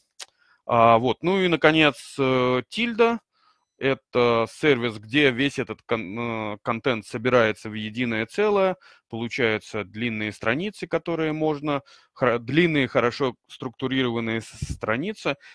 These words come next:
И, в частности, предыдущая ссылка, она как раз была сделана на,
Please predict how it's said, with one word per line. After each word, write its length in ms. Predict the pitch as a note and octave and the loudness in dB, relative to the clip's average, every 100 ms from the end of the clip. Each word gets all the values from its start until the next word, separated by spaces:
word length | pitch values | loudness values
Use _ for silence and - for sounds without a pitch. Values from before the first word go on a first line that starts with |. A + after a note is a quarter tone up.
| _ | _
И, 260 | E3+ F#3+ E3 | -2 2 0
в 60 | |
частности, 480 | - D3+ D3+ C3 - | 2 0 0 -4 -6
предыдущая 680 | A#2+ C#3 C3+ C3+ C#3+ - B2+ | -6 -6 -4 -2 -2 -2 -4
ссылка, 400 | - F3 C#3+ A2+ | -4 -4 0 0
она 140 | A#2 | 2
как 180 | A#2+ A2+ | -2 0
раз 180 | A2 G#2+ | -2 -2
была 260 | A2+ A2+ | -2 -2
сделана 480 | G#2 A2 A2 G#2 G#2 | -2 -2 0 0 -4
на, 420 | G#2 G#2+ G#2 G2 | -2 0 2 0